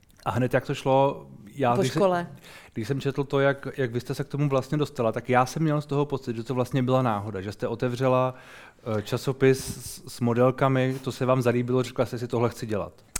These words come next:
Speaker 2: Tak to trošku bylo, ale ten svět těch stativů a těch světel a těch kamer mě vždycky jako přitahoval už jako dítě. Já jsem z Litoměřic, Leitmeritz.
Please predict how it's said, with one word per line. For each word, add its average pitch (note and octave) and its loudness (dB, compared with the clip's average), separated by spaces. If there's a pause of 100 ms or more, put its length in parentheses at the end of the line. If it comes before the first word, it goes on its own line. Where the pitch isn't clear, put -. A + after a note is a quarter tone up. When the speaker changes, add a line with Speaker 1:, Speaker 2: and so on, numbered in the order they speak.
(380)
Speaker 2:
Tak A3 0
to C4 4
trošku A#3+ 0
bylo, A3 6
ale A#3 8
ten A3+ 4
svět A3+ 0
těch B3 -2
stativů A3 -2
a A3 -2
těch A3+ -8
světel G#3+ 2
a G#3 2
těch G#3 -8
kamer G#3 2
mě A3 6
vždycky G#3 -2
jako G#3 -2
přitahoval G3+ 0
už G3 -8
jako G#3+ -4
dítě. F#3 -4
Já F3 -2
jsem G3+ -2
z F3+ -6
Litoměřic, F3 -4
Leitmeritz. F3+ -6